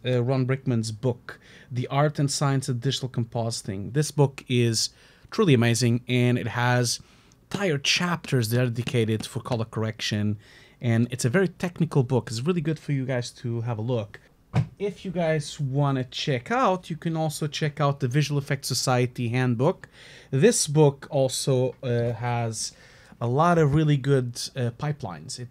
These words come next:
it actually gives you insight of how companies work in terms of film, color correction, and grading, entire chapters. It's <laughs> quite, quite a big book.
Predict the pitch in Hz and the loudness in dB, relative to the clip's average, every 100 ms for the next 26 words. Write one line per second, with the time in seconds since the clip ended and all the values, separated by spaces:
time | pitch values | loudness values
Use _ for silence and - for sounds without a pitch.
0 | - 131 131 - 120 127 113 117 135 139 | -14 -12 -10 -8 -6 -4 -4 -2 0 -2
1 | 123 101 104 104 113 107 - 117 107 110 | -4 -6 -8 -8 -4 -4 -4 -6 -4 -6
2 | 104 117 131 113 - - - 113 120 110 | -6 -2 0 0 -4 -16 -8 -6 -2 -2
3 | 110 107 135 120 117 120 113 110 117 110 | -4 -4 0 2 2 -2 -6 -4 -4 -4
4 | - 107 104 104 117 120 110 107 - - | -6 -4 -4 -2 2 2 2 -2 -4 -16
5 | - - 123 147 120 - 151 147 - 110 | -18 -4 0 0 0 -2 -2 -4 -8 -10
6 | 107 113 - 117 - - 139 113 113 104 | -8 -8 -6 -6 -6 -6 -4 -2 -4 -2
7 | 117 110 | -4 -4